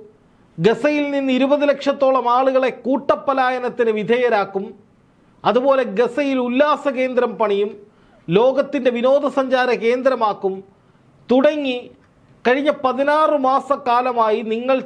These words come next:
തള്ളുന്നതൊക്കെയും ലോകം കേട്ട് ചിന്തിച്ചുകൊണ്ടേയിരിക്കുകയാണ്. ഏറ്റവും ഒടുവിൽ അമേരിക്കൻ പ്രസിഡന്റ് ഡൊണാൾഡ് ട്രംപ് പറഞ്ഞത്,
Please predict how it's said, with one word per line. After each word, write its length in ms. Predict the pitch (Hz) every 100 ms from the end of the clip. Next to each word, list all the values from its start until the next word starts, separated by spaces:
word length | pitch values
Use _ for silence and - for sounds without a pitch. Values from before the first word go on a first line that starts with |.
| -
തള്ളുന്നതൊക്കെയും 1040 | 233 254 262 262 247 226 277 240 147 - - _ _ _ _
ലോകം 640 | 135 160 214 247 254 240 - - _ 185
കേട്ട് 560 | 240 196 - 247 214 - - _ _ _ -
ചിന്തിച്ചുകൊണ്ടേയിരിക്കുകയാണ്. 1600 | 233 262 269 - 269 247 233 220 208 196 202 175 147 107 90 - - - _ - - - - - - - -
ഏറ്റവും 380 | 285 277 277 269
ഒടുവിൽ 260 | 262 262
അമേരിക്കൻ 580 | 254 262 269 269 269 226
പ്രസിഡന്റ് 460 | 233 220 269 269 240
ഡൊണാൾഡ് 460 | 208 240 262 269
ട്രംപ് 260 | 240 254 233
പറഞ്ഞത്, 580 | 240 247 247 233 214 185